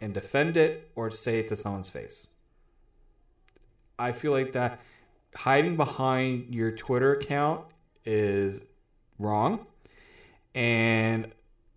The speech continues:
calling for a coach's firing when in the past three years, three out of the four years,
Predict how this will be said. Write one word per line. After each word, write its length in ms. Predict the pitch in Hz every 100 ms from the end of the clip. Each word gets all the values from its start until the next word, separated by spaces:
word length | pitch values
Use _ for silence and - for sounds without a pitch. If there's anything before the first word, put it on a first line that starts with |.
| _ _
calling 360 | - 135 151 -
for 220 | - 180
a 40 |
coach's 420 | 170 151 147 143
firing 720 | - 131 120 104 92 95 127 -
when 440 | 113 104 104 101 101
in 200 | 110 107
the 60 |
past 440 | 104 113 113 110 -
three 260 | 123 143
years, 600 | 175 151 127 101 98 113 - - - _ -
three 240 | - 170
out 80 | 254
of 60 | 220
the 80 | 151
four 340 | - 151 147
years, 560 | 135 127 110 113 123